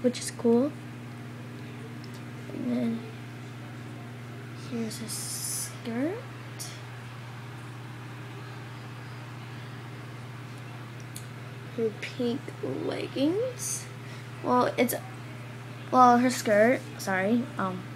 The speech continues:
is light pink and silverish with a little decoration thingy. I like this. And she has a leotard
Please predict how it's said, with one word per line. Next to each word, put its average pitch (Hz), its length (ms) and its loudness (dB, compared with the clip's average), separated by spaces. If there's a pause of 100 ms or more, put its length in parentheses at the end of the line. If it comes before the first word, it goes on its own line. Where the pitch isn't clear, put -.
(1000)
is 220 600 4 (540)
light - 200 4
pink 240 340 4 (340)
and 220 300 4 (240)
silverish 254 540 2 (560)
with 330 440 10 (160)
a - 20 2
little 247 200 8
decoration 220 840 2
thingy. 233 380 4 (500)
I 104 100 2
like 101 220 2 (1200)
this. - 300 -2 (840)
And 254 440 4
she - 160 4
has 247 380 8
a 220 100 4
leotard 233 1120 4